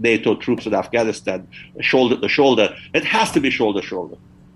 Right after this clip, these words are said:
because as we saw, it wasn't shoulder to shoulder, because within, within a day, everything collapsed. And in Iraq, of course,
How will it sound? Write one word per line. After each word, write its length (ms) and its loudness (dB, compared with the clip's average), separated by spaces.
because 280 0
as 120 2
we 140 6
saw, 240 2
it 100 0
wasn't 300 4
shoulder 260 2
to 60 -2
shoulder, 260 0
because 400 -2
within, 360 -2
within 240 2
a 60 4
day, 300 2
everything 320 -2
collapsed. 440 -2
And 120 2
in 100 0
Iraq, 400 2
of 220 -4
course, 280 0